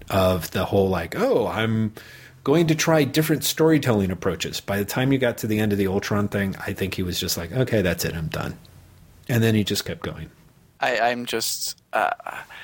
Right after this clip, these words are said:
Speaker 2: I think the reason Bendis is still in the Avengers books is that they didn't
Speaker 1: Mm-hmm.
Speaker 2: know what to do with him if he left.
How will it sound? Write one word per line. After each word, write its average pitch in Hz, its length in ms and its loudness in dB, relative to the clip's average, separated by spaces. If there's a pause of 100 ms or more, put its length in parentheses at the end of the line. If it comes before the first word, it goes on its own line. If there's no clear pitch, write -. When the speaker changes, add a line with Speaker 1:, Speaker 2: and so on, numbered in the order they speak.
(760)
Speaker 2:
I 180 100 0
think 247 440 -2
the 202 80 2
reason 202 360 -4
Bendis 135 320 0
is 143 100 -2
still 139 220 2
in 139 60 0
the 139 100 0
Avengers 123 380 -2
books - 400 -2 (300)
is - 140 -2
that - 100 -14
they 127 100 -4
didn't 123 220 2
Speaker 1:
Mm-hmm. 135 40 2
Speaker 2:
know 147 60 0
what 135 140 0
to - 80 -4
do 127 120 2
with 123 160 2
him 117 100 0
if 113 120 -4
he 113 100 0
left. - 500 -4